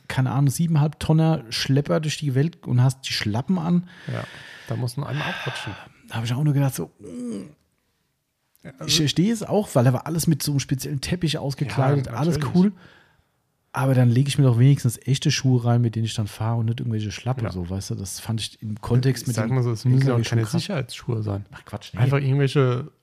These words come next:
Speaker 2: Sneaker oder so.
Speaker 1: Braucht er auch nicht. Ja,
Speaker 2: Nee.
Speaker 1: braucht er keine Sicherheitsschuhe. Aber, aber, weißt du, zwischen Schlappen und, und mit geschnürten Schuhen zu fahren, das finde ich halt gerade,
Speaker 2: Ja.
Speaker 1: egal wo, aber bei einem, <laughs> bei so einem Ding.
Speaker 2: <laughs>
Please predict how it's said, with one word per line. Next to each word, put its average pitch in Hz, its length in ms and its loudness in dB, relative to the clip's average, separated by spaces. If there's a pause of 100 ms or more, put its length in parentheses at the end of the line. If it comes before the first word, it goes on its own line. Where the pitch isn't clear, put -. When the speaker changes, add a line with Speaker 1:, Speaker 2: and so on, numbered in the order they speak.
(720)
Speaker 2:
Sneaker 175 480 0
oder 147 180 0
so. 147 100 0
Speaker 1:
Braucht 151 200 4
er 202 140 6
auch 95 80 2
nicht. 85 260 -4
Ja, 104 200 0
Speaker 2:
Nee. 123 80 -2
Speaker 1:
braucht 151 160 0
er 175 60 4
keine 104 180 2
Sicherheitsschuhe. 98 500 -4
Aber, 92 220 -6
aber, 98 280 -6
weißt 113 220 -4
du, 123 100 -2
zwischen 107 300 0
Schlappen 127 420 -2
und, 120 280 0
und 117 180 -2
mit 107 200 -4 (500)
geschnürten 123 460 4
Schuhen 170 340 4
zu 175 120 -6
fahren, 147 400 0
das 131 140 -2
finde 131 220 0
ich - 100 -4
halt 123 140 -2
gerade, 127 340 -2
Speaker 2:
Ja. 117 100 0 (280)
Speaker 1:
egal 120 440 0
wo, 123 220 6
aber 107 260 -4
bei - 200 -6
einem, 101 260 -6 (560)
<laughs> - 260 -4
bei 95 160 -12
so 101 140 -12
einem 117 100 -6 (100)
Ding. 147 300 2
Speaker 2:
<laughs> - 60 -12